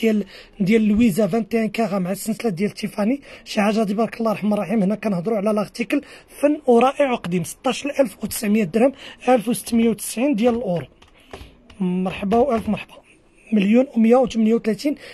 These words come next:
شي حاجة تقيلة وشي حاجة تبارك الله ديال فان تي ان كارا هادي. حتى هادو قدام وحرين بالتصات ديالهم وشي حاجة فنة ما شاء الله الرحمن الرحيم. أم هلال وعليكم السلام، السلام عليكم جميعًا، مرحبا لاله العزيزة الغالية، مرحبا ومرحبا.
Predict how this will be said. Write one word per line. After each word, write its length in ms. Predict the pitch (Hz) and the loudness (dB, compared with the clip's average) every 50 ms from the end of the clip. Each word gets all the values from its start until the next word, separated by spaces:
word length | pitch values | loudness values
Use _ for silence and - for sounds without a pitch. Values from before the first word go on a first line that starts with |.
| - - | -18 -10
شي 160 | - - 196 | -4 -2 0
حاجة 200 | 185 214 196 233 | 2 2 2 0
تقيلة 480 | - - - - 254 277 269 240 294 | 0 -2 -2 0 2 2 4 4 2
وشي 200 | 302 262 - - | 2 0 -2 -2
حاجة 180 | 190 190 220 233 | -2 -2 -2 -2
تبارك 300 | 226 196 196 233 - - | -2 -2 -2 -2 -2 0
الله 120 | 247 285 | 0 0
ديال 140 | 262 185 208 | 0 0 0
فان 180 | 185 247 240 - | 0 -2 -2 0
تي 100 | - 233 | -2 -2
ان 100 | 233 214 | -2 -2
كارا 320 | 208 226 233 180 190 175 | -4 -4 -4 -2 -4 -4
هادي. 120 | 156 139 - - - - - - - _ | -6 -8 -10 -16 -20 -20 -20 -20 -20 _
حتى 160 | _ - 240 | _ 0 2
هادو 200 | 240 226 214 180 | 2 2 2 0
قدام 360 | 262 - - 180 240 262 254 254 | -4 -4 0 2 2 2 2 2
وحرين 440 | 240 - - 233 220 220 247 269 | 0 -2 -2 0 0 0 0 0
بالتصات 420 | 196 - - - 247 226 - 247 180 | -2 -4 -6 -4 -4 -2 -2 -4 -6
ديالهم 480 | 151 - 202 214 208 185 196 269 285 | -2 -2 0 0 2 2 0 0 -2
وشي 180 | 262 214 220 226 | -2 -4 -4 -4
حاجة 280 | 180 202 208 180 269 277 - - - - - - | -4 -2 -2 -2 -2 -4 -4 -10 -20 -20 -20 -20
فنة 440 | - - - 226 208 202 214 262 320 320 - | -10 -2 0 2 4 4 4 4 2 2 0
ما 280 | 208 202 208 214 247 269 | 0 2 2 4 2 2
شاء 200 | - - 254 220 | 0 -2 -4 -6
الله 240 | 214 220 240 247 208 | -4 -2 -2 -2 -2
الرحمن 240 | 170 160 - 226 | -4 -4 -6 -6
الرحيم. 320 | 208 202 180 - 190 226 226 | -6 -6 -6 -6 -6 -4 -2
أم 100 | 220 202 | -2 -2
هلال 220 | 190 208 226 226 | -2 -2 -2 -4
وعليكم 340 | 226 226 208 240 240 - 247 | -4 -4 -6 -6 -6 -6 -6
السلام، 380 | 233 - - - 214 202 180 - - - - - - - | -6 -6 -6 -8 -6 -6 -8 -8 -12 -18 -20 -20 -20 -20
السلام 300 | - - - 202 214 214 | -12 -6 -4 -2 -2 0
عليكم 240 | 220 226 226 - 220 | -2 -4 -4 -4 -4
جميعًا، 320 | 185 208 226 226 214 202 | -4 -4 -2 -2 -2 -2
مرحبا 560 | 190 190 190 - - - 202 240 240 208 180 202 | -2 -4 -6 -6 -6 -2 0 2 2 2 -2 -6
لاله 380 | 214 214 233 226 220 220 226 | -6 -6 -6 -4 -4 -4 -4
العزيزة 420 | 220 208 185 170 170 180 208 180 220 | -6 -6 -8 -8 -8 -8 -8 -6 -6
الغالية، 340 | 208 170 185 196 165 165 165 | -6 -6 -8 -8 -8 -10 -12
مرحبا 280 | 151 160 - 196 220 | -12 -14 -12 -10 -10
ومرحبا. 360 | 214 170 180 196 175 139 151 | -8 -8 -8 -10 -10 -12 -16